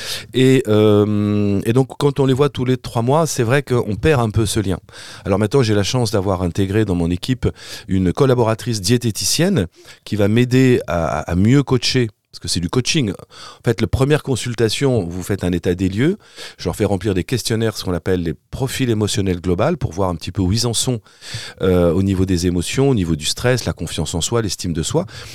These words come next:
Et je rappelle que ces questionnaires sont disponibles sur Internet et ont été mis au point par mon ami le docteur Jean-Philippe Astruc, euh, à qui je rends hommage,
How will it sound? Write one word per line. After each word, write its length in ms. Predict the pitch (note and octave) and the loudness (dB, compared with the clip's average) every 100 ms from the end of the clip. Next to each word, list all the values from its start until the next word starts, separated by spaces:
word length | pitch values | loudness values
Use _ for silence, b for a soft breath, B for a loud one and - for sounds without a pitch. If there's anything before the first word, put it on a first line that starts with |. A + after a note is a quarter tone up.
| B B | B B
Et 60 | E2+ | -2
je 80 | E2 | 0
rappelle 240 | G2+ G#2+ | 0 0
que 100 | - | -2
ces 140 | E2+ G2 | -4 -2
questionnaires 640 | A#2 - - A2+ A#2 G2+ | -2 0 0 2 2 0
sont 140 | F2+ | -4
disponibles 360 | D#2+ - F#2+ G2 | -4 -4 -4 -4
sur 160 | - F2 | -4 -4
Internet 460 | E2+ G#2+ D#3 D#3+ | -2 0 0 2
et 80 | A2 | 2
ont 60 | F#2+ | 2
été 180 | - | 0
mis 120 | G2 F#2+ | 2 2
au 60 | |
point 200 | E2+ D3 | 2 0
par 160 | B2 F2+ | 0 0
mon 120 | F#2 | 2
ami 200 | F2+ G#2+ | 2 0
le 100 | G2 | 0
docteur 380 | F2 - A#2 - B B B | -2 0 -2 -2 B B B
Jean-Philippe 580 | F#2 C3 C#3 B2+ A#2 G2+ | 0 0 0 0 0 0
Astruc, 420 | E2+ - C3 - B B B B B - | -2 -2 -4 -6 B B B B B -6
euh, 180 | F2 F2 | 0 0
à 60 | F#2 | 0
qui 160 | C3 | 0
je 80 | G2 | 2
rends 140 | G2 | 4
hommage, 400 | F#2+ G#2+ D3 E2+ | 2 2 2 0